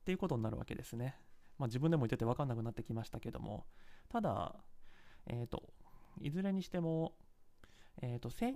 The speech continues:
二千年時点で庄司スリー、定吉スリーが、えー、表舞台に出てるっていうところと、まあ、きちんと整合しますし、うーんと、まあ、年齢的には庄司ツー、定吉ツーを一つに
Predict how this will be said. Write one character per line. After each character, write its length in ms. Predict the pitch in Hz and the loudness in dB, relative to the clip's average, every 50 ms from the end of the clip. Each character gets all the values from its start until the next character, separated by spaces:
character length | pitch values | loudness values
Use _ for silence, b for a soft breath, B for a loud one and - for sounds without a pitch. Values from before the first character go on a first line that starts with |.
| 330 - | 2 2
二 140 | 127 143 | 2 2
千 240 | 156 - 240 247 247 | 4 4 2 4 4
年 200 | 247 254 254 247 | 2 2 2 2
時 100 | 247 247 | 0 0
点 220 | - 247 220 220 226 | 0 0 2 2 2
で 100 | 254 240 | 2 4
庄 240 | - 247 233 208 | 4 6 6 6
司 80 | 151 135 | 6 4
ス 120 | 131 - 151 | 0 0 2
リ 260 | 156 170 151 120 - | 4 4 4 4 2
ー、 40 | - | 0
定 200 | - 147 165 180 | 0 2 2 2
吉 120 | 131 - - | 2 2 0
ス 100 | - 147 | 0 2
リ 140 | 180 165 | 4 4
ー 40 | 127 | 4
が、 220 | - 113 - - - - - - - - - - - | 2 0 0 -2 -6 -12 -18 -20 -20 -18 -16 -8 -4
え 60 | - 131 | -2 0
ー、 80 | - | 4
表 220 | 143 151 165 - 185 | 6 6 6 6 4
舞 100 | 190 175 | 4 4
台 100 | 160 123 | 4 4
に 80 | 113 | 4
出 80 | 113 147 | 4 2
て 120 | - 151 | 2 2
る 100 | 120 117 | 2 0
っ 20 | - | -2
て 200 | - - - 113 | -4 -2 -2 0
い 20 | |
う 40 | 113 | 0
と 120 | - 135 | 0 0
こ 120 | - 139 131 | 0 2 2
ろ 220 | 131 131 - - - - - - | 2 2 0 -2 -8 -18 -6 0
と、 240 | - 226 220 202 - 240 196 | 2 2 2 2 0 -2 -2
ま 140 | 175 202 214 | -2 -2 -2
あ、 40 | |
き 80 | - - | -2 -2
ち 100 | - 233 | -2 0
ん 40 | 220 | 0
と 80 | 175 | 0
整 220 | 127 - 151 151 151 | 2 2 2 2 4
合 180 | 147 151 151 | 4 2 2
し 160 | 151 - 165 156 | 0 0 0 0
ま 120 | 160 156 | 0 0
す 160 | - - 117 | -2 -6 -8
し、 440 | 110 - - - 175 185 180 - B B B B B B B B B B B B B B B B B - | -10 -10 -8 -4 -4 -2 -4 -4 B B B B B B B B B B B B B B B B B -6
う 40 | 156 | -4
ー 20 | |
ん 460 | 156 170 175 170 170 170 170 170 165 165 - | -2 0 0 0 0 0 0 -2 -2 -4 -2
と、 100 | - 160 | -2 0
ま 200 | 160 170 151 117 | 0 2 0 0
あ、 40 | 107 | 0
年 300 | 110 135 185 226 262 269 | 0 0 0 0 0 -2
齢 160 | 285 285 285 | -2 -2 -2
的 240 | - 302 262 - 277 | -4 -6 -6 -4 -2
に 140 | 269 269 254 | 0 2 2
は 120 | 214 131 | 2 2
庄 300 | 123 - 208 220 233 214 | 2 2 4 4 4 4
司 100 | 147 135 | 2 0
ツ 140 | - - 180 | 0 0 0
ー、 60 | 156 | 0
定 260 | - 135 151 196 175 | 2 2 4 4 2
吉 80 | 135 - | 0 -2
ツ 180 | - - 185 175 | -4 -2 0 2
ー 60 | 143 | 4
を 220 | 123 113 113 117 | 4 4 4 2
一 200 | - - - 240 | 0 0 0 0
つ 140 | 233 - 160 | 2 2 0
に 260 | 127 117 117 - - | 0 0 -2 -6 -8